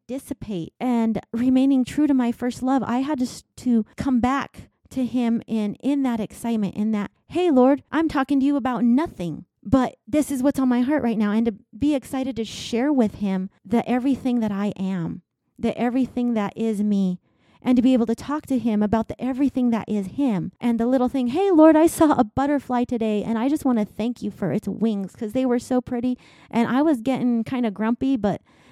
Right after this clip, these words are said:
man, those colors cheered me up, and you created that. It's the little, it's the little things. And a lot of times in our prayer life, it gets so just stagnant that we're just, "Thanks for the day and for the food," and it's so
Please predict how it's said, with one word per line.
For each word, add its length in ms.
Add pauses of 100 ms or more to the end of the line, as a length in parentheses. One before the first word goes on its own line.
man, 260
those 160
colors 400
cheered 280
me 160
up, 300
and 140
you 100
created 480
that. 220 (280)
It's 200
the 120
little, 560
it's 200
the 120
little 440
things. 840
And 460
a 80
lot 220
of 80
times 320
in 80
our 100
prayer 320
life, 300
it 100
gets 240
so 560
just 300 (100)
stagnant 840 (220)
that 200
we're 100
just, 260
"Thanks 380
for 260
the 220 (340)
day 460
and 160
for 200
the 160
food," 560
and 140
it's 160
so 500